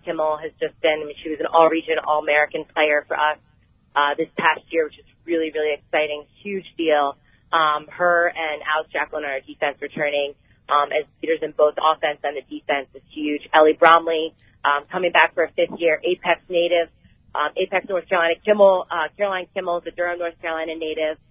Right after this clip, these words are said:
um, for all of our N C listeners. Um, you know, they're both two returning captains, and Maddie Kircher is another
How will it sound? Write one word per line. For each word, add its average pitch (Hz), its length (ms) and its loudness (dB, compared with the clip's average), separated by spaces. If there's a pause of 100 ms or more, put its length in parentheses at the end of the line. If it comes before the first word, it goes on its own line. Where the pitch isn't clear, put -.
(240)
um, 160 220 -6
for 170 100 -4
all 165 160 -2
of 160 80 -4
our 160 260 -2
N 170 220 -6
C 170 80 -10
listeners. 160 480 -4 (560)
Um, 143 380 0 (320)
you 170 120 2
know, 127 360 0
they're 170 120 4
both 165 260 4
two 185 160 -4
returning 160 460 -4
captains, 170 440 0
and 156 120 -8
Maddie 156 280 -2
Kircher 165 280 -2
is 151 80 -6
another 156 440 0